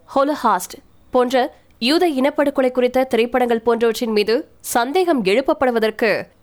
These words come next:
யூத இனப்படுகொலையில் இருந்து தப்பியவரின் மகனாக நான் மனதளவில் மிகவும்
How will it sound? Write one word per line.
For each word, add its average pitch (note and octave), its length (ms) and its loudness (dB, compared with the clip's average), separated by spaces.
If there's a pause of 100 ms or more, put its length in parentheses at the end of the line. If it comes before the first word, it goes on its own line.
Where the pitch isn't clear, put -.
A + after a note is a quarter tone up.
யூத E4 400 2
இனப்படுகொலையில் C4 960 0
இருந்து A#3+ 440 0 (280)
தப்பியவரின் B3+ 580 0 (100)
மகனாக B3 580 0 (100)
நான் G3+ 340 -2
மனதளவில் C#4 600 0
மிகவும் E4 320 -2